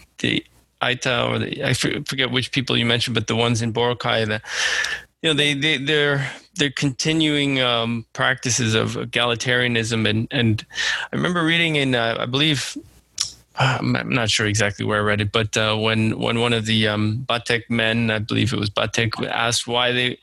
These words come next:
didn't fire, um, bl-, poison blow darts at the, uh,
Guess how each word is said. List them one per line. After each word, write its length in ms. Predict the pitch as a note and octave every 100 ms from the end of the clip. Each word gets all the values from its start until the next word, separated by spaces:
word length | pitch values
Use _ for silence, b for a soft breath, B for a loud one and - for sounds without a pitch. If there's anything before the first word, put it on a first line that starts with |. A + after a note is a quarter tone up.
| B B -
didn't 220 | C#3+ C3+
fire, 540 | D3+ C3+ C#3 D3 D3 -
um, 460 | C3 B2 A#2+ A#2 -
bl-, 420 | B2+ A#2+ C3 - -
poison 400 | C#3 C3 B2+ A#2
blow 200 | B2 B2+
darts 380 | A#2+ A#2+ B2 -
at 220 | A#2 -
the, 240 | A#2+ A2+
uh, 80 | G#2+